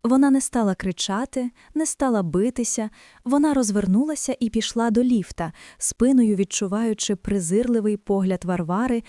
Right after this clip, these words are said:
та чуючи, як з гуркотом зачиняються двері, які вона сама купувала за шалені гроші. Зрада Дмитра була не просто обманом, це було вторгнення варварів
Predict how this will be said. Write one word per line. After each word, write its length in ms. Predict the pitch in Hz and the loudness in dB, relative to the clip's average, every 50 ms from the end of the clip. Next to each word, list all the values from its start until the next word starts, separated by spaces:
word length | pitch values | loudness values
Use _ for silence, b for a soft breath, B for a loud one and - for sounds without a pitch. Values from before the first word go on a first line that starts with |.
| B B B B - | B B B B -4
та 100 | 294 277 | -4 -2
чуючи, 560 | - - - 277 277 294 285 247 - - 220 | -2 -4 -4 -2 -2 -2 -2 -2 -2 -2 -2
як 220 | 208 208 190 180 | 0 0 -2 -2
з 60 | 175 | -4
гуркотом 600 | 180 156 165 202 240 262 - 247 226 - 226 208 | -4 -2 0 -2 -2 0 -2 -4 -2 0 0 0
зачиняються 720 | 185 190 185 - - 185 180 180 180 185 190 - - - 220 | 0 0 -4 -4 -2 0 0 0 0 -2 -2 -4 -6 -6 -4
двері, 500 | 202 220 233 254 226 190 175 165 - B B B B B B | -4 -2 0 0 0 0 -2 -4 -6 B B B B B B
які 320 | 196 180 175 - - 190 | -4 -4 -4 -2 -2 -2
вона 220 | 170 175 170 170 170 | -2 0 -2 -2 -2
сама 480 | - - - 175 165 165 170 202 247 | -4 -4 -2 -2 0 0 0 -2 -2
купувала 600 | 240 - 220 - - 190 175 185 180 175 170 170 | -2 -4 -4 -4 -2 -2 -2 -2 -2 -2 -2 -2
за 120 | 156 156 165 | -4 -4 -6
шалені 600 | - - - 165 156 156 170 180 190 190 185 190 | -6 -6 -4 -4 -4 -4 -2 0 0 0 0 0
гроші. 580 | 180 214 240 240 196 170 - - - - 190 b b b b b b b b b b b b _ | 0 0 0 0 0 -2 -4 -6 -8 -8 -10 b b b b b b b b b b b b _
Зрада 400 | 220 196 202 226 233 226 190 208 | 0 0 2 2 2 2 2 0
Дмитра 420 | 175 196 202 196 - 240 247 240 226 | 2 0 0 0 0 -2 0 0 0
була 280 | 196 202 202 196 190 | 2 2 2 2 2
не 120 | 190 190 180 | 0 0 -2
просто 500 | - - 180 202 254 - - - 269 269 | -4 -6 -6 -4 -6 -6 -2 0 0 0
обманом, 540 | 240 247 269 269 226 190 165 160 156 151 B B B B B B _ | 2 2 2 4 4 2 0 0 -2 -4 B B B B B B _
це 200 | - - 233 220 | -2 0 2 2
було 220 | 196 208 208 208 | 4 2 2 0
вторгнення 800 | 196 - - _ - 226 240 226 202 185 190 190 190 190 185 180 | -2 -4 -4 _ 2 2 4 2 2 2 2 2 2 2 0 -2
варварів 680 | 160 156 170 175 208 240 247 185 180 170 165 160 - | -2 -2 -2 0 0 0 0 -2 -2 -2 -2 -4 -6